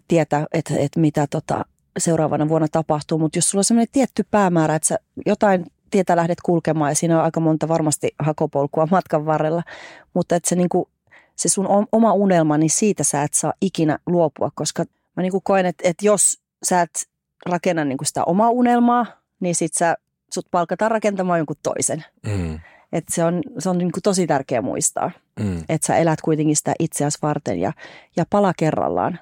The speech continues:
Speaker 1: Pala kerrallaan. Et kyllä mä niinku suosittelen, että joka ikinen lähtee – sin-, tiedätkö, jos haluaa lähteä ulkomaille, lähteä opiskelemaan minne vaan, niin tekee sen rohkeasti.
Speaker 2: Mm.
Speaker 1: Et, et muuten sua jää se harmittamaan.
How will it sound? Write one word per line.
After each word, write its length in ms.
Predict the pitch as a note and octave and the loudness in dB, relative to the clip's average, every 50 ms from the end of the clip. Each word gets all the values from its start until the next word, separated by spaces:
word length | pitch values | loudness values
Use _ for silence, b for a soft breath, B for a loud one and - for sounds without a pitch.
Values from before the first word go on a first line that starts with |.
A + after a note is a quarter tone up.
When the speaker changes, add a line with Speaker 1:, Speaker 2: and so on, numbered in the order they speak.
| _ B B B B B B B B B B B - | _ B B B B B B B B B B B 0
Speaker 1:
Pala 220 | A3+ B3 B3 G#3+ | 2 2 2 2
kerrallaan. 560 | - G3 F3+ E3+ D#3 C3+ A#2 A#2 B2+ E3 D#3 B B B B B B B B _ _ _ - | 2 2 2 4 2 2 2 0 0 -2 -4 B B B B B B B B _ _ _ -4
Et 80 | F3+ - - | -4 0 2
kyllä 140 | A#3+ A#3 | 2 4
mä 100 | G#3 F#3 | 4 4
niinku 180 | F#3+ G3 G3 - | 2 2 0 2
suosittelen, 420 | - A3+ G#3 F#3 - - - F3+ E3+ | 2 2 2 2 0 -2 -2 -2 -2
että 120 | - - G3 | 2 0 -2
joka 160 | - - F#3 | 2 2 2
ikinen 380 | F3+ F3+ - F#3+ E3+ D#3+ D#3 | 2 2 2 2 2 2 2
lähtee – 460 | D#3+ D#3+ D#3+ - - - D3 C#3 C#3 - - _ _ _ _ _ _ _ _ _ _ _ _ _ _ _ _ _ _ _ | 2 0 -2 -4 -4 -2 0 0 0 -2 -4 _ _ _ _ _ _ _ _ _ _ _ _ _ _ _ _ _ _ _
sin-, 360 | - - - - F#3 E3+ E3 - _ - - - B2+ D#3+ | -6 -2 2 2 2 2 0 -4 _ -6 -4 -4 -6 0
tiedätkö, 300 | - F3 D3+ - - - | 2 0 0 0 0 0
jos 200 | F3 F#3 F3 - | 0 2 2 0
haluaa 260 | F3+ E3+ E3+ D#3+ D3+ D3 | 0 0 0 2 2 0
lähteä 260 | D3 - _ - - | -2 -2 _ -4 0
ulkomaille, 520 | - D3+ D3 - D3 D3+ D3 C#3+ D3 - - - _ _ _ _ _ _ _ - | 0 0 0 0 -2 0 0 0 0 -2 -4 -8 _ _ _ _ _ _ _ -2
lähteä 320 | E3+ D#3 - - E3+ - | -2 -2 0 0 0 0
opiskelemaan 540 | - D3 - E3 D3+ - - D#3+ D#3+ D#3+ D#3 | 0 0 0 -2 -2 0 0 0 2 2 4
minne 280 | F3+ F#3+ G3+ G3 F3 D#3 D#3+ | 4 4 4 4 2 2 2
vaan, 220 | D#3 D3 C#3+ - - - | 2 0 0 -2 -2 0
niin 200 | E3+ E3 D#3 C#3 - _ _ - _ | 2 2 2 2 -2 _ _ -14 _
tekee 280 | - F#3 - - D3+ C#3+ | -2 -2 2 2 0 0
sen 220 | C#3+ - C3 C3 | 0 -2 -4 0
rohkeasti. 680 | - B2 A#2+ - - - - - G#2 - - - - - B B B B | 0 -2 -2 -2 -4 -4 -2 -2 0 0 -2 -4 -6 -20 B B B B
Speaker 2:
Mm. 60 | G2+ F#2+ E2+ D#2 D2+ E2 B B B B B B _ _ _ _ | -8 -6 -6 -8 -8 -12 B B B B B B _ _ _ _
Speaker 1:
Et, 120 | - D#3+ - - - - | -6 -6 -4 -6 -8 -4
et 120 | - D#3+ D#3 - - | -4 -4 -4 -2 -2
muuten 300 | F#3+ F#3 F3 - D#3 D3 | -2 0 0 0 -2 -2
sua 180 | - D3+ D3 | -2 -2 -2
jää 120 | C#3 C#3 C#3+ | -2 -2 -4
se 120 | - D#3 | -6 -6
harmittamaan. 680 | D3 D3+ C#3 - - - - _ - - - - - - | -4 -4 -4 -4 -6 -8 -10 _ -18 -20 -20 -20 -20 -20